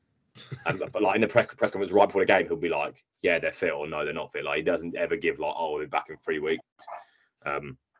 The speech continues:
Speaker 2: so I'm not, not sure about, I'm not sure about Varane. I'm not sure about Amrabat. I'm not sure about our back line. I don't know who will be fit and who won't be. Like, we're going into national duty now. Probably Rashford will get injured or something, or Fernandes get injured, and we'll just be absolutely dog shit.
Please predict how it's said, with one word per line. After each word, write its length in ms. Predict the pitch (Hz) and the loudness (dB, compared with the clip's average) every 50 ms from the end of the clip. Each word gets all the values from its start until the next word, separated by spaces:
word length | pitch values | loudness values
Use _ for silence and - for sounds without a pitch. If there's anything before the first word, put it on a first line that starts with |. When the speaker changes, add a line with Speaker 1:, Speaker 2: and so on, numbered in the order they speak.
| _ _ _ _ _ _ _ _ _ | _ _ _ _ _ _ _ _ _
Speaker 2:
so 120 | - - 76 | -8 -6 -4
I'm 80 | 78 85 | -4 -4
not, 120 | 82 - _ - | -4 -6 _ -10
not 140 | - 76 - | -8 -6 -4
sure 200 | - 82 76 73 | -2 0 0 0
about, 260 | 69 71 71 62 - - | 0 -2 -4 -4 -6 -8
I'm 60 | 78 | -8
not 140 | 78 76 69 | -8 -6 -6
sure 100 | - 73 | -6 -6
about 180 | 69 67 65 | -4 -6 -4
Varane. 240 | 71 71 67 67 67 - - - | -6 -6 -8 -8 -10 -14 -20 -20
I'm 380 | _ _ _ _ _ - 107 | _ _ _ _ _ 4 4
not 80 | 101 92 | 6 6
sure 80 | - - | 4 0
about 100 | 80 - | 0 0
Amrabat. 560 | 87 90 92 85 - 90 82 90 90 90 87 - | -2 -2 -2 -2 -4 0 2 4 4 4 4 2
I'm 100 | 82 87 | 0 -2
not 120 | 85 80 | -2 -2
sure 180 | - - 87 80 | 0 0 0 2
about 280 | 76 78 76 73 71 71 | 2 2 2 2 2 0
our 60 | 73 | 0
back 200 | 73 78 73 71 | 0 -2 -2 -2
line. 340 | 78 80 85 90 90 87 85 | 0 0 0 2 2 2 0
I 60 | 85 | 0
don't 120 | 78 80 78 | -2 -2 -4
know 120 | 80 76 | -4 -2
who 180 | - 98 98 92 | 0 2 2 2
will 60 | 85 | 2
be 100 | 78 80 | 0 -2
fit 200 | - - 82 73 | -2 -2 -2 -2
and 80 | 69 | -2
who 140 | 76 80 80 | -2 0 2
won't 220 | 82 85 80 73 - _ - 78 67 | 2 2 2 -2 -6 _ -10 -6 -2
be. 260 | 78 82 82 78 156 - - - - - - - _ - | -2 0 0 -2 -4 -8 -12 -14 -14 -14 -14 -14 _ 0
Like, 260 | 87 80 80 - - _ _ _ _ _ _ _ - | 2 2 2 0 -2 _ _ _ _ _ _ _ 0
we're 60 | 92 | 4
going 180 | 101 101 95 90 | 6 6 6 6
into 80 | 90 87 | 2 -4
national 220 | 85 - 92 87 | -4 -4 -4 -2
duty 160 | 87 90 80 82 | -2 -2 -2 0
now. 220 | 82 82 82 80 | 0 0 0 0
Probably 200 | 78 - 87 82 | -2 -2 -2 0
Rashford 240 | 78 85 82 - - | 2 0 0 0 -2
will 80 | 80 78 | -2 0
get 120 | 80 78 | 0 0
injured 240 | 80 80 76 76 76 | 0 -2 -2 -4 -4
or 60 | 78 | -4
something, 240 | - 82 78 78 78 | -2 -4 -4 -4 -4
or 120 | 73 73 | -6 -6
Fernandes 420 | - - 82 78 76 76 73 71 - | -6 -6 -4 -4 -4 -4 -4 -4 -2
get 140 | 80 71 69 | -2 -2 -2
injured, 320 | 73 73 69 73 71 71 | -2 -4 -4 -6 -6 -4
and 160 | 67 67 69 | -6 -6 -6
we'll 120 | 73 71 67 | -6 -6 -6
just 140 | 65 - | -8 -8
be 100 | - 78 | -6 -4
absolutely 380 | 69 64 62 - - - 65 65 | -4 -4 -4 -6 -6 -6 -6 -6
dog 180 | 69 71 71 - | -6 -6 -6 -4
shit. 220 | - 73 67 | -4 -4 -4